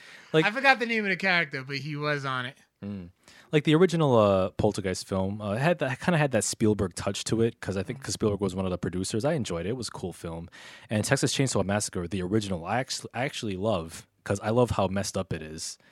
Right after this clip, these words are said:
Speaker 1: especially that, that classic, uh, dinner scene. Ooh, boy. <laughs> So it was, it was so rotten, so depraved, so, so horrifying that <laughs> I, I got a laugh out of it. Uh, to me, it was kind of like a comedy in a way.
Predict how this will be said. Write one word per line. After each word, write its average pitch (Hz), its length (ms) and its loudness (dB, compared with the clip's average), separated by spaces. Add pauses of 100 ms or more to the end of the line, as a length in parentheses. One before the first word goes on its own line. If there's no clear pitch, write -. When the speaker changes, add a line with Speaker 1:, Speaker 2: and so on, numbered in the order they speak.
(320)
Speaker 1:
especially 123 320 0
that, 107 200 4
that 95 160 -2
classic, - 640 -2
uh, 92 180 -2
dinner 98 340 -2
scene. 120 540 -2
Ooh, 208 320 2
boy. 87 360 -4 (280)
<laughs> - 80 -8 (600)
So - 220 0
it 147 320 6
was, - 400 2
it 131 60 -6
was 110 160 -4
so 131 260 6
rotten, 110 640 2
so 113 360 4
depraved, 101 560 0
so, 101 640 0 (180)
so - 480 2
horrifying 92 840 0
that 87 460 -2 (300)
<laughs> - 260 -20
I, 120 240 2
I 127 120 2
got 135 180 4
a 117 60 2
laugh 104 340 0
out 90 140 -2
of 82 120 -12
it. 87 200 -8 (100)
Uh, 120 280 2
to 135 200 -2
me, 143 140 2
it 127 60 6
was 110 180 2
kind 110 180 0
of 95 60 -4
like 95 100 -6
a - 40 -12
comedy 90 380 -8
in 82 100 -10
a 82 40 -10
way. 82 320 -10